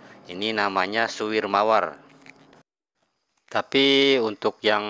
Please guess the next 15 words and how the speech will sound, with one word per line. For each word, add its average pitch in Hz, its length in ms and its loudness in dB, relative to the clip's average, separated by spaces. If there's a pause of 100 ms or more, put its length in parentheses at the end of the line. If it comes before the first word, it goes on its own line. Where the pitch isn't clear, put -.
(400)
bagian 101 480 0
tengah 101 320 -2
ini 123 240 -6
saya 95 240 0
tidak 92 320 -6
mau 95 320 0 (960)
menyuwirnya 95 800 -4
karena 95 400 -4
masih 95 400 -8
terlihat 90 640 -4
lebih 90 560 -8
muda 92 400 0
atau - 160 -8
masih 90 240 -10
putih. 117 480 -10